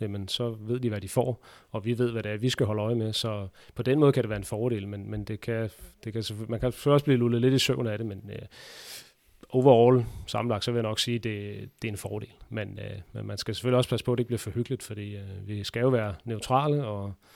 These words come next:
og så retfærdige som muligt. Øh, så, øh, men overordnet tror jeg, det er en fordel, og, og, og sådan er det også længere op. Altså, det, håndbold i Danmark, det er jo en fætter-kusinefest. Alle kender alle, og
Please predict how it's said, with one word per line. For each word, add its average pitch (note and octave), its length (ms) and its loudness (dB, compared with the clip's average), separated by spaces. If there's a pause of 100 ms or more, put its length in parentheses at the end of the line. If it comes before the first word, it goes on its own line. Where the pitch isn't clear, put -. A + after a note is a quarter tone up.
(560)
og G2+ 280 -6
så A2+ 120 -4
retfærdige C3+ 460 6
som A#2+ 120 2
muligt. B2+ 460 4
Øh, G2+ 360 -6 (220)
så, - 180 -6
øh, G2 480 -8 (360)
men G#2+ 220 -4 (140)
overordnet C#3+ 360 8
tror C3 260 4
jeg, A#2+ 100 2
det A2 60 -6
er G#2+ 40 -6
en G2 60 -10
fordel, G#2+ 460 -14
og, A2 160 -10
og, A#2 200 -8
og B2 60 -2
sådan B2+ 160 2
er B2+ 40 2
det B2 100 0
også B2 180 -2
længere A2+ 240 -4
op. A2 120 -6
Altså, A2 200 -4
det, A#2+ 320 -2 (280)
håndbold D3 420 8
i C3+ 40 6
Danmark, D3 420 4 (180)
det A2+ 160 -4
er C3 60 8
jo D#3+ 120 10
en C3 100 2
fætter-kusinefest. B2+ 960 0 (400)
Alle C#3+ 240 8
kender D3 260 10
alle, E3 480 8
og A2 400 4